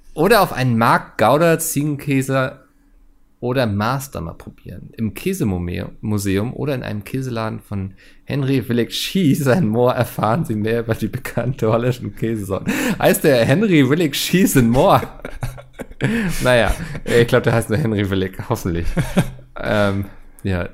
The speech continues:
Speaker 1: das, damit kriegen Sie mich.
Speaker 2: Ja, Käse ist so dein Ding, ne? Also
Speaker 1: Ja.
Speaker 2: ist jetzt, also d-, der Zauber ist ein bisschen weg, aber du, es ist noch in dir drin.
Speaker 1: Definitiv, ja.
Speaker 2: Ja.
Speaker 1: Ähm,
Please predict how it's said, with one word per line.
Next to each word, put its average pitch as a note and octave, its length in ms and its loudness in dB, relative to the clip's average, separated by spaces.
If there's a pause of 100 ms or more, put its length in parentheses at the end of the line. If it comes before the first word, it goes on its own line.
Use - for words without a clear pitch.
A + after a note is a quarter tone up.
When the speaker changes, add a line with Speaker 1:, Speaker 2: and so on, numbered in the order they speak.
Speaker 1:
das, A#2+ 220 -6
damit C4+ 460 0
kriegen C#4+ 300 -2
Sie C4+ 120 -6
mich. - 340 -8 (580)
Speaker 2:
Ja, E3 240 2
Käse F#3 400 4
ist E3 160 -2
so E3+ 100 0
dein C#3 260 2
Ding, F#2+ 200 -4
ne? D#3 180 0
Also D3 340 4
Speaker 1:
Ja. D3 60 2
Speaker 2:
ist D3 220 -4
jetzt, - 320 -4
also C#3+ 200 -4
d-, D3+ 160 -2
der C3 160 -2
Zauber D#3 420 4
ist D#3 120 -4
ein D#3+ 60 -4
bisschen C#3+ 340 -2
weg, F#3+ 220 0
aber D3 180 2
du, C#3+ 220 -6
es - 180 -6
ist F#3 160 -2
noch D3+ 120 -2
in D3+ 180 -4
dir C#3 140 0
drin. A2+ 280 -2 (320)
Speaker 1:
Definitiv, G2 640 -4
ja. E2+ 260 -8
Speaker 2:
Ja. A#2 200 -8 (500)
Speaker 1:
Ähm, F#2+ 480 -2